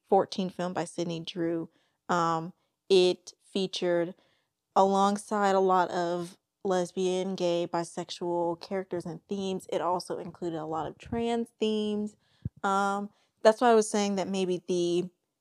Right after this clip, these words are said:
nineteen fifty-four film wasn't the first. I don't know if they would consider this to be the first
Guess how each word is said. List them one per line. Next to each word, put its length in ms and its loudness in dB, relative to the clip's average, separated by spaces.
nineteen 420 -4
fifty-four 560 -2
film 280 -6
wasn't 340 -8
the 100 -14
first. 480 -6
I 320 4
don't 260 -2
know 220 0
if 80 -4
they 140 4
would 240 -2
consider 720 -4
this 380 4
to 140 -4
be 140 -2
the 140 -2
first 640 0